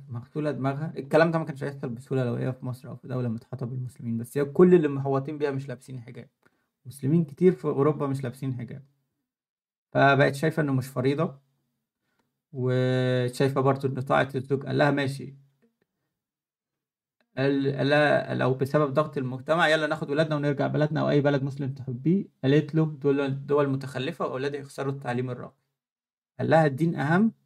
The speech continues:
وما عند الله خير وأبقى". قالت: "هو إحنا كفرنا ولا إيه؟ والله الناس هنا أحسن من المسلمين في بلادنا". نفس التفكير العقيم من واحدة بقالها عشرين سنة عايشة وسطهم وهي دينها بيروح منها. قلت لها: "طيب، رأي مشايخك صحيح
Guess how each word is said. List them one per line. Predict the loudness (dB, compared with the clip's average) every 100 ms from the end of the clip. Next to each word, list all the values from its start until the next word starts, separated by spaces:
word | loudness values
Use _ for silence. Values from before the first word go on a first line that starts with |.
| _ _ _
وما | -2
عند | 2 2
الله | 0
خير | 0 -2
وأبقى". | 0 0 -2 -2 -6 -6
قالت: | -4 -4 -2 -2
"هو | -2
إحنا | -2 -8
كفرنا | -8 -6 -4 -4
ولا | -6 -8
إيه؟ | -10 -16 _ _ _ _
والله | -6 0 0
الناس | 0 -2 -4
هنا | -2
أحسن | -2 -2 -4
من |
المسلمين | -4 -6 -6 -6 -6
في | -8
بلادنا". | -14 -16 _ _ -4
نفس | -4 -6
التفكير | _ -12 -6 -2
العقيم | 2 0 0 -2 -2 -12 _
من | -2
واحدة | 0 2 2
بقالها | 4 4 4
عشرين | 2 -2 -4
سنة | -2 -2
عايشة | -2 -4
وسطهم | -6 0 0 0
وهي | 2 4 6 4
دينها | 2 2 2
بيروح | 2 2 0 -2
منها. | -4 -4 -10 -18 _ _ _ _ _ _ _ _ _ _ _ _ _
قلت | _ 0
لها: | 0
"طيب، | 2 2 2 -6 -20 _ -2
رأي | 2 2
مشايخك | 2 0 -2 -4
صحيح | -6 -4 0 0 -2